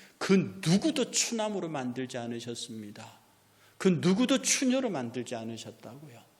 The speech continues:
추녀와 추남이라고 말하는 것은 사람 자신입니다. 그래서 제가 언젠가 그랬잖아요.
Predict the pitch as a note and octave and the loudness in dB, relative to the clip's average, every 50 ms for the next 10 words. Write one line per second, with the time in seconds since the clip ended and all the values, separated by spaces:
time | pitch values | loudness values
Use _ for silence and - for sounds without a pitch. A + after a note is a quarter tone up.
0 | _ _ _ _ _ _ _ - - - - _ - - - - C4+ A#3+ B3 B3 | _ _ _ _ _ _ _ -20 -20 -20 -20 _ 0 0 4 6 8 8 10 10
1 | B3 B3 A#3 A#3 A#3 - - A3 A3 G3+ G3+ G3 F#3 D#3+ D#3 D3+ D3+ D#3 C#3 A#2 | 10 8 8 6 2 -2 -2 0 0 2 2 2 2 2 2 2 2 2 2 2
2 | - A2+ C3 E3 F3+ G#3+ B3 A#3+ A3 F#3 E3 - - C#3 C3 - - - - C4+ | 2 2 2 2 2 2 -2 -2 -2 -2 -4 -2 -2 -4 -4 -2 -4 -2 0 2
3 | C4+ C4+ C4+ C4 - - - B3 - - - D#4 B3+ F3+ C3 A#2 G#2+ G#2+ G#2 - | 2 2 0 2 4 4 4 6 4 4 4 4 2 2 0 -2 -4 -6 -12 -14
4 | - - - - _ _ _ _ _ _ _ _ _ _ _ _ _ _ _ _ | -16 -16 -20 -20 _ _ _ _ _ _ _ _ _ _ _ _ _ _ _ _
5 | _ _ _ _ - - G3+ G3 G3 D3+ C#3 C#3 C#3+ C#3+ C3+ B2+ B2+ B2+ C#3+ C3 | _ _ _ _ 2 4 4 4 4 0 -4 -2 -2 0 0 0 -2 -2 -4 -4
6 | C3 C3+ B2 - B2 B2+ A#2 - B2 A#2+ A#2 A#2+ A2+ A2 | -4 -6 -8 -6 -6 -6 -4 -4 -4 -4 -4 -4 -4 -6